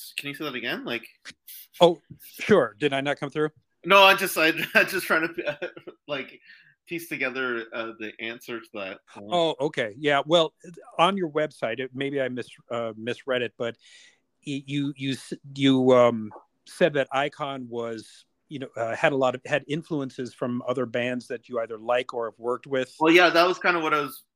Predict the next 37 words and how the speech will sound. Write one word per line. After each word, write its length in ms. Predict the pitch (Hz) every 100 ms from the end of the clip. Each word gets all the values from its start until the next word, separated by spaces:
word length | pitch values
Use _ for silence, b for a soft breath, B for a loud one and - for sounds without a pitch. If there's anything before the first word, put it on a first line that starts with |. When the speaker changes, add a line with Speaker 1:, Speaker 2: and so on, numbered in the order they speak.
| _ 107
Speaker 1:
like, 280 | 139 135
getting 420 | - 143 143 139 -
to 220 | 143 131
earlier, 420 | 123 143 139 123
like, 280 | 117 113 107 - -
Speaker 2:
Okay. 320 | 151 127 110
Speaker 1:
um, 260 | 117 113 - b b
'cause, 160 | 175 170
like, 200 | 170 170
basically, 560 | 170 170 170 165 165 151
like, 340 | 139 127 - b b _
we 120 | 147
were 200 | 151 156 131
just 280 | 156 147 -
kind 180 | 151
of 100 | 131 - 107
working 380 | 127 165 170 147
on 180 | 131 131
stuff, 320 | - 127 131
and 140 | 127
then 160 | 135 139
when 200 | 135 135
we 280 | 131 123 - _ _
were 140 | 135
like, 180 | 131 123 151
"Oh, 140 | 160
this 200 | 160 165
kinda 220 | 175 165 147
reminds 340 | 139 139 139 143
me 60 |
of," 160 | 131 120
like, 180 | 117 113
"Oh 140 | 131 127
man, 220 | 143 131
you 100 | 127
know 100 | 143
who, 140 | 143